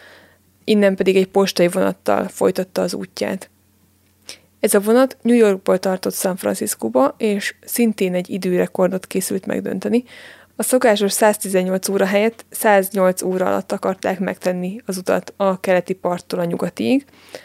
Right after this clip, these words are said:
és mivel ez egy postavonat volt, hasonlóan, ahogy már az Andris is mondta, ezen a vonaton is menet közben szortírozták a leveleket,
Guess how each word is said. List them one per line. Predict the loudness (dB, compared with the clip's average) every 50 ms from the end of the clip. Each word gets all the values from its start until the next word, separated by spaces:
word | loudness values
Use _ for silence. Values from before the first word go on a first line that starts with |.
| -20 -20 -20 -20 -20 _ _ _ _ _ _ _ _ _ -2
és | 0 0 2 2 0 -2 -2 -4 -6 -8 _ -2
mivel | 2 4 6 6
ez | 4 4
egy | 0
postavonat | 2 2 2 2 2 0 0 0 0 -2 -2 -2 0
volt, | 2 4 4 4 4 0 -4
hasonlóan, | -4 -2 -2 0 0 2 2 2 2 2 0
ahogy | -2 -2 -2 -2
már | -2 -2 0 0
az | 0 2 0
Andris | 0 -2 -2 -6 -8
is | -8 -6
mondta, | -2 0 0 0 2 2 0 0 -2 -4 -16 -20 -20 -20 -20 -20 _ _ _ _
ezen | -2 -2 0 2 0 0
a | 0
vonaton | 0 -2 -2 -2 -2 -4 -6
is | -6 -6 -4
menet | -2 0 0 0 0 0
közben | -2 -2 -2 -2 -2 -2 -2 -2
szortírozták | -2 -2 -2 -2 -4 -4 -4 -4 -4 -4 -4 -4 -6 -4 -2 -2
a | 0
leveleket, | 0 2 2 2 0 0 2 0 0 0 -2